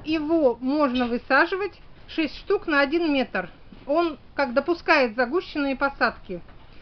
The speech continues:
Вот видите, он уже набрал цвет. Сейчас вот на-, наступит тепло, и я его буду густо высаживать,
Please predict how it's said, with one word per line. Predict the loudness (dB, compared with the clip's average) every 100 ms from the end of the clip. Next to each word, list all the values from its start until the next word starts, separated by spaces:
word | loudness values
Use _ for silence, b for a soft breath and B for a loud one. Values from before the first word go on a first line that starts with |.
| b b b b b -8
Вот | -8
видите, | -2 0 0 -4 -8 -4
он | -2
уже | -2 -2
набрал | -2 -2 -2 -4 -6 -12
цвет. | -6 -6 -6 -14 -18 -16
Сейчас | -4 -4 -4
вот | -6
на-, | -6 -4
наступит | -6 -6 -10 -10 -10
тепло, | -8 -2 0
и | 2
я | 2 2
его | 2 -2
буду | -4 -6
густо | -6 -8 -4 -4
высаживать, | -4 0 0 0 -4